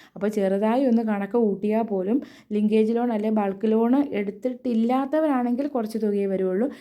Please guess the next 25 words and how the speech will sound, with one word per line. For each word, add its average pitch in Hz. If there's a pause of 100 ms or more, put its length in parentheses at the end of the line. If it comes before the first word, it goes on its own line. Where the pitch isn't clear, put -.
(160)
എടുത്തിട്ടുണ്ടെങ്കിൽ 220
ഒരു 214
നാലായിരം 220
രൂപ 202 (300)
അല്ലെങ്കിൽ 196
അയ്യായിരം 214
രൂപ 190 (400)
മാസം 226
നമ്മൾ 196 (380)
സംഘത്തിൽ 190
അടയ്ക്കണം. 170
അപ്പോൾ 175
അത് 196
പന്ത്രണ്ട് 202
മാസം 214
ആകുമ്പോൾ 208
എത്ര 196
രൂപയായെന്ന് 202
കണക്ക് 190
കൂട്ടിക്കേ. 175 (400)
ഇപ്പോൾ 220
ഒരു 240
മൂ-, 208
നാലായിരം 208
രൂപയാണെങ്കിൽ 208